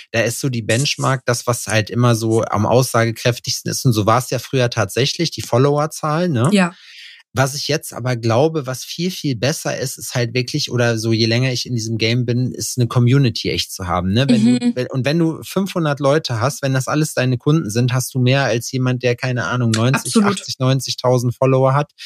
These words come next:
Speaker 2: Ja.
Speaker 1: die überall auf der Welt verstreut sind und daraus keine Kunden generiert, ne? Deswegen interessiert mich das auch immer und das frage ich auch immer ganz viele Leute, gerade die jetzt hohe Followerzahlen haben,
Speaker 2: Mhm.
Speaker 1: schlägt sich das auf deine Anfragen nieder auch, weißt du?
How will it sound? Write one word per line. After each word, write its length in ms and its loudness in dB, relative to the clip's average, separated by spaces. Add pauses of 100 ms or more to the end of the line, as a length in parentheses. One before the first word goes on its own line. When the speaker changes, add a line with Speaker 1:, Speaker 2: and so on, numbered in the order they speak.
Speaker 2:
Ja. 160 2 (100)
Speaker 1:
die 80 -8
überall 380 4
auf 160 -6
der 160 -6
Welt 180 -2
verstreut 560 -2
sind 300 -2 (400)
und 160 2
daraus 260 0
keine 260 -4
Kunden 360 0
generiert, 480 -4
ne? 80 4
Deswegen 320 0
interessiert 420 -2
mich 120 -4
das 180 -6
auch 220 2
immer 160 0
und 60 -2
das 140 -4
frage 240 -2
ich 140 -10
auch 100 -10
immer 180 -2
ganz 220 -2
viele 260 0
Leute, 360 2
gerade 340 0
die 120 -6
jetzt 260 -2
hohe 180 6
Followerzahlen 800 0
haben, 200 4
Speaker 2:
Mhm. 80 2 (280)
Speaker 1:
schlägt 360 0
sich 140 -8
das 200 -4
auf 100 -6
deine 280 0
Anfragen 520 -4
nieder 320 -4
auch, 220 -6
weißt 240 -4
du? 100 2